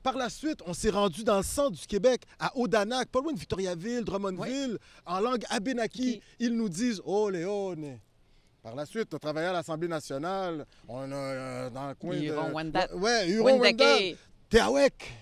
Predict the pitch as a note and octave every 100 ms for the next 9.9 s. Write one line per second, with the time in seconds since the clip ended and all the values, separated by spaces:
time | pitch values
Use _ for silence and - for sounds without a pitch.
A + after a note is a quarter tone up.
0 | - - C3+ C4+ D#4 G#3+ - - A3+ -
1 | D#4+ D#4+ - F#3 D#3 _ - F#3 F#3+ F#3
2 | F#3 G3 B3 A3+ G#3 - C4 F#3 G3 C4
3 | C4 - F3 D#3+ G#3+ - _ - - B2+
4 | E3+ D#3 F#3 A3 - F#3+ F3 D3+ F3 E3+
5 | G3+ G3+ F#3 C4 C4+ F3+ E3+ D3 A#3+ C#4
6 | G#3 - - - - G#3+ G#3 D#3 G3 B3
7 | G#3+ B2 A2+ _ - - G3 - D#4 C#4+
8 | F#3 E3 _ _ - - - D4 E4+ -
9 | - _ - D3+ E3 D#3+ D#3+ F3 A#3